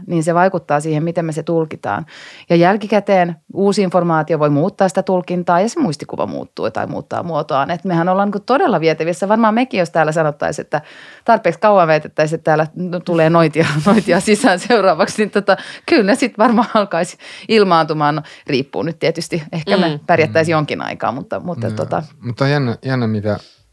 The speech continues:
Speaker 3: just nostit esille, toi, niinku, noi unet. Et, ää, mä muistan ite, että joskus lapsena mulla on ollut unihalvauksia, jotka
Speaker 1: Mm.
Speaker 3: siis, niinku, jo-, joskus tyyli, niinku, seitsemän viiva kymmenen-vuotiaana on, niinku,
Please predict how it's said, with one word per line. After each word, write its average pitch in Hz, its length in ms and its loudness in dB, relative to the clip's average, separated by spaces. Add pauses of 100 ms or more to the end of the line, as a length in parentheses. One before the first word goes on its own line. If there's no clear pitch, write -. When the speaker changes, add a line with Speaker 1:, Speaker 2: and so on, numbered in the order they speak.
(180)
Speaker 3:
just 104 180 -8 (400)
nostit 98 300 -6
esille, 101 360 -2
toi, 101 200 -6
niinku, 107 220 -6
noi 107 280 0
unet. 120 320 2
Et, 104 160 -14 (540)
ää, 107 320 -6
mä 113 120 -2
muistan 110 520 -2
ite, 127 360 0
että 107 240 -8
joskus - 340 -8
lapsena 107 460 -4 (240)
mulla 110 220 -4
on 107 120 -2
ollut 107 220 -4
unihalvauksia, - 840 -6 (140)
jotka - 320 -10
Speaker 1:
Mm. 160 240 -6
Speaker 3:
siis, 120 260 -14
niinku, 107 320 -8 (920)
jo-, 113 140 -4
joskus 107 380 -12
tyyli, 107 260 -10
niinku, 107 200 -12
seitsemän 104 440 -10
viiva 104 140 -12
kymmenen-vuotiaana 104 720 -8
on, 104 80 -4
niinku, 104 180 -6